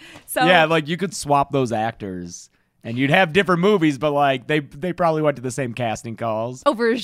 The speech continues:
Speaker 2: know,
Speaker 1: sure.
Speaker 2: Jake Lloyd and, uh,
Speaker 1: Sandy blonde child with mushroom cut.
Speaker 2: Yeah,
Speaker 1: Right
Speaker 2: which
Speaker 1: this
Speaker 2: I could have
Speaker 1: way.
Speaker 2: fucking played.
Speaker 1: Uh-huh.
Speaker 2: I could have been Anakin.
Speaker 1: You would have been a great Anakin,
Speaker 2: Thanks,
Speaker 1: baby.
Speaker 2: honey. I've always thought so.
Speaker 1: Yeah.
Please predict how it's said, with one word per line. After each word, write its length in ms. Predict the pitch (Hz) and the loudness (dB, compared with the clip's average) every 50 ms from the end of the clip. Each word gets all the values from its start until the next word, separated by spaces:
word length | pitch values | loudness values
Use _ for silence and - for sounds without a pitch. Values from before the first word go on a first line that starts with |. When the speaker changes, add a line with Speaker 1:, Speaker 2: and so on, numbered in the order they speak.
| 233 226 | 0 2
Speaker 2:
know, 240 | 214 214 147 147 151 | 4 4 4 4 2
Speaker 1:
sure. 100 | - - | 2 0
Speaker 2:
Jake 220 | 135 135 131 117 | 0 -2 -2 -2
Lloyd 300 | 131 131 127 127 131 127 | -4 -4 -2 -2 -4 -4
and, 280 | 131 127 127 127 127 127 | -6 -6 -6 -6 -4 -2
uh, 200 | 117 117 113 113 | 0 0 0 0
Speaker 1:
Sandy 340 | 240 226 220 226 220 233 226 | 0 0 0 0 -2 -2 -2
blonde 560 | 196 175 220 220 208 190 190 190 196 202 - | -2 -2 -2 -2 -2 -2 -4 -6 -8 -10 -12
child 460 | - - 226 202 190 185 185 185 - | -12 -8 -6 -4 -2 -2 -4 -4 -6
with 160 | 190 196 - | -8 -8 -6
mushroom 560 | 208 185 185 190 - - - 180 170 165 175 | -6 -6 -6 -6 -6 -8 -10 -10 -10 -10 -12
cut. 300 | - - 202 170 165 - - | -10 -6 -6 -6 -6 -8 -6
Speaker 2:
Yeah, 260 | 127 127 120 120 127 | -4 -2 0 2 4
Speaker 1:
Right 160 | - 202 208 - | 4 2 2 2
Speaker 2:
which 280 | 147 - 226 - - | 0 0 0 0 0
Speaker 1:
this 40 | - - | 0 2
Speaker 2:
I 240 | 156 170 247 233 208 | 2 4 4 4 2
could 80 | 190 | 0
have 80 | 185 185 | -2 -2
Speaker 1:
way. 80 | 190 202 | -2 0
Speaker 2:
fucking 320 | 220 190 - - 185 156 | -2 -2 -2 -4 -8 -8
played. 540 | 135 139 190 233 233 214 196 175 175 170 156 | -8 -8 -6 -4 -4 -2 -2 -4 -4 -6 -6
Speaker 1:
Uh-huh. 500 | - - 220 220 247 285 233 214 226 277 | -6 -4 0 2 2 2 2 2 0 0
Speaker 2:
I 80 | 339 277 | 0 -2
could 200 | 277 - 190 196 | -2 -2 -4 -4
have 80 | 165 143 | -2 -4
been 140 | 135 165 156 | -4 -4 -4
Anakin. 680 | 147 143 135 123 120 98 - 113 104 95 87 82 82 | -4 -4 -4 -6 -6 -8 -6 -6 -6 -6 -6 -8 -10
Speaker 1:
You 140 | 85 190 196 | -10 -8 -6
would 100 | 208 220 | -6 -4
have 120 | 233 220 185 | -4 -4 -4
been 100 | 196 185 | -6 -6
a 80 | 170 | -8
great 260 | 170 - - - - - | -10 -12 -14 -14 -14 -14
Anakin, 320 | - - - - - - - | -14 -16 -16 -16 -16 -10 -6
Speaker 2:
Thanks, 320 | 175 170 151 113 - - | -6 -6 -6 -8 -10 -12
Speaker 1:
baby. 60 | - 107 | -14 -14
Speaker 2:
honey. 300 | 104 95 92 92 87 87 90 | -14 -14 -16 -16 -18 -18 -16
I've 200 | 113 113 113 - | -18 -16 -12 -12
always 260 | 117 113 98 90 - | -10 -10 -10 -12 -12
thought 240 | - 82 80 76 - | -12 -12 -12 -12 -12
so. 320 | - - 85 78 76 87 - - | -14 -16 -16 -16 -16 -20 -20 -18
Speaker 1:
Yeah. 220 | 208 185 - - | -16 -16 -16 -18